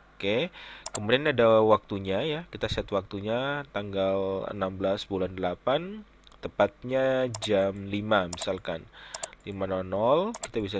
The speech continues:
set di sini A M atau P M. Nah, kemudian di sini yang paling penting ada tanda centang yang harus kita beri pada bagian kunci penugasan ini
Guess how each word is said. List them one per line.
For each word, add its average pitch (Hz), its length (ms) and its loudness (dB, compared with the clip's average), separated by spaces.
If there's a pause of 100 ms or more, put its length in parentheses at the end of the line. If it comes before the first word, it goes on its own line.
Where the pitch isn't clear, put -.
set 113 160 -2
di 101 80 -8
sini 110 240 -4
A 78 160 0
M 101 160 -2
atau 92 160 -6
P - 240 -10
M. 85 240 -6 (1300)
Nah, 101 320 -2
kemudian 123 960 6
di 113 80 -2
sini 135 240 -2
yang 135 160 2
paling 120 160 2
penting 156 560 -4
ada 107 320 6
tanda 101 320 4
centang 110 560 -2
yang 110 80 -2
harus 104 240 -4
kita 95 320 2
beri 101 320 -4
pada 95 480 2
bagian 107 560 0
kunci 131 400 -4
penugasan 113 560 -2
ini 120 320 -6